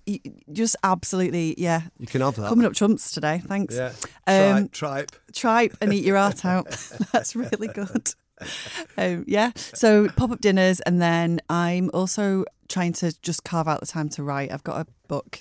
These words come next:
Speaker 1: that I've been working on for a little while, but I've not had any time to, um, to properly kind of sit down and do it. So I wanna get that finished this year.
Speaker 2: Yeah. Who who are the,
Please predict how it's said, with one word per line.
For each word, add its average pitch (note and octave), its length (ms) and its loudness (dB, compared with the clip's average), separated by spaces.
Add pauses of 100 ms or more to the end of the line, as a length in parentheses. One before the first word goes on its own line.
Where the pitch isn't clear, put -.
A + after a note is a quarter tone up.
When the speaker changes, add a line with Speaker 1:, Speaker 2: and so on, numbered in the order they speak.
Speaker 1:
that - 120 -12
I've C#3+ 120 -8
been D3+ 140 -6
working D3+ 280 -6
on C#3+ 80 -6
for C#3+ 100 -10
a C#3+ 40 -6
little C3 160 -6
while, C#3+ 240 -4
but - 200 -8 (580)
I've D3+ 100 -10
not D#3+ 140 -4
had E3 140 -8 (140)
any D3 180 -2
time C#3+ 320 -6
to, D3 360 -8 (200)
um, C#3 440 -8 (200)
to E3 100 -8
properly D3+ 480 -8
kind C#3+ 200 -8
of C#3 80 -8
sit - 220 -6
down D3 200 -6
and D3 120 -4
do D3+ 140 -8
it. D3 160 -10
So D#3 100 -6
I - 20 -4
wanna D#3+ 160 -4
get D3+ 160 -6
that - 140 -10 (140)
finished - 640 -8
this - 240 -10
year. C3 320 -10
Speaker 2:
Yeah. F#2 220 -6 (920)
Who B2 120 -2
who C3+ 200 4
are C#3+ 60 8
the, C3 280 4